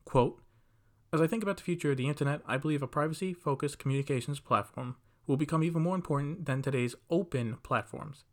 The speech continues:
End quote. And another quote, "Today we already see that private messaging, ephemeral stories, and small groups are by far the fastest growing areas of online communication." End quote.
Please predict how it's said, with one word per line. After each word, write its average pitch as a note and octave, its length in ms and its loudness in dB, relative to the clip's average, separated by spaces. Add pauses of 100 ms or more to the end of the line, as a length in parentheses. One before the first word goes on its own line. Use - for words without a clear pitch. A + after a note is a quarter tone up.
(100)
End A#2 220 0
quote. A#2+ 380 2
And D3+ 400 0 (600)
another B2 320 4
quote, C3+ 320 0 (180)
"Today F#3 240 4
we F3+ 160 4
already G3 420 0
see C3+ 300 0
that A#2+ 180 0
private E3 220 2
messaging, A#2+ 540 -2 (540)
ephemeral C#3 440 2
stories, D3 520 4
and C3 160 -4
small F#3+ 260 0
groups C3+ 320 2 (120)
are F#3+ 100 2
by F3+ 140 0
far C#3+ 200 0
the C3+ 100 -2
fastest F3+ 440 -4
growing B2+ 300 4
areas A2 260 2
of A2+ 120 0
online G#2+ 260 -2
communication." C3 680 -4 (180)
End A2 180 -4
quote. - 280 -4